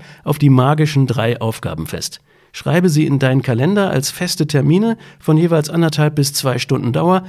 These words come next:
und dann erledige sie. Und wenn das bei dir mit nur einem Block pro Tag funktionieren sollte, weil das in deiner Planung eben nicht anders möglich ist, dann ist das natürlich auch völlig in Ordnung.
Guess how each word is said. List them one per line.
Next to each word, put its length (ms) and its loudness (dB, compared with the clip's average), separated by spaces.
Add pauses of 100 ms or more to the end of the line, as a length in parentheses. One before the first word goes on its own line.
(120)
und 200 0
dann 280 2 (140)
erledige 560 -4
sie. 180 -12 (1200)
Und 140 -2
wenn 120 2
das 160 0
bei 140 2
dir 300 2
mit 260 0
nur 200 4
einem 260 2
Block 300 0
pro 240 -2
Tag 280 -2
funktionieren 540 0
sollte, 320 0 (360)
weil 100 -4
das 120 0
in 100 2
deiner 240 4
Planung 420 2
eben 260 2
nicht 200 4
anders 260 2
möglich 360 2
ist, 280 0 (260)
dann 140 0
ist 140 0
das 100 2
natürlich 440 2
auch 200 0
völlig 340 2
in 120 0
Ordnung. 440 -4